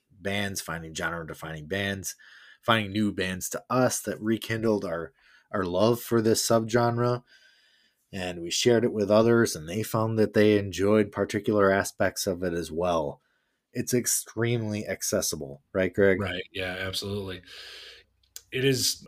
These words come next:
Speaker 2: like Matt just said, it's very accessible, and a lot of that is purposeful. Uh, a lot of these bands are trying to get the biggest fan base that they can to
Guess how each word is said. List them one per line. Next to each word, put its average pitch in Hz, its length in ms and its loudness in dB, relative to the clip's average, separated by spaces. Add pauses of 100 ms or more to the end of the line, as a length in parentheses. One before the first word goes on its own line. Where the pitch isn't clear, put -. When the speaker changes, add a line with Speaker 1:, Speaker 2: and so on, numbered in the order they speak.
(140)
Speaker 2:
like 110 240 -2
Matt 104 220 -2
just 104 220 -2
said, 104 180 -2
it's 98 280 -2
very 104 460 -4
accessible, 101 580 -4
and 95 380 -6 (220)
a 113 100 -6
lot 104 240 -2
of 123 140 -4
that 107 240 -2
is 92 480 -4
purposeful. 95 720 -4 (500)
Uh, 98 320 -6
a 95 60 -6
lot 104 180 -2
of 117 80 -4
these 120 200 -4
bands 107 340 -4
are 98 80 -4
trying 101 460 -4
to 95 540 -4 (600)
get 123 260 -2
the 113 80 -2
biggest 104 540 -4
fan 107 360 -4
base 95 260 -4
that 101 140 -6
they 92 140 -10
can 92 440 -8
to 131 120 -6